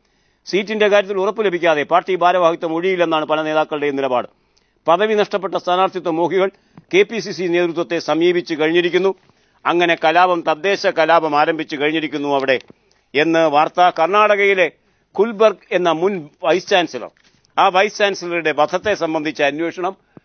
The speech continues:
കർണാടക അതിർത്തി വിട്ട് മഹാരാഷ്ട്രയിലേക്ക് നീങ്ങുന്ന വാർത്ത ഇന്ന്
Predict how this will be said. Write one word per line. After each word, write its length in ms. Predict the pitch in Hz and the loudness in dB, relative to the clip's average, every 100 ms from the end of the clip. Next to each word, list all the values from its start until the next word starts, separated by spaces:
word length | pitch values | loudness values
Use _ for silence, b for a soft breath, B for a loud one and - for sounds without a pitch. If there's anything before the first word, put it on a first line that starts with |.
| b b - | b b 0
കർണാടക 440 | 190 220 233 233 | 2 4 4 4
അതിർത്തി 440 | 226 220 220 - 233 | 4 4 0 -4 -6
വിട്ട് 280 | 214 220 | -2 0
മഹാരാഷ്ട്രയിലേക്ക് 960 | 214 190 208 214 202 208 202 196 190 185 | 2 4 4 4 0 -2 0 0 0 -2
നീങ്ങുന്ന 320 | 208 233 202 | -2 0 2
വാർത്ത 360 | 175 170 170 131 - _ _ _ _ - | 4 2 2 -2 -2 _ _ _ _ -6
ഇന്ന് 200 | 175 | -2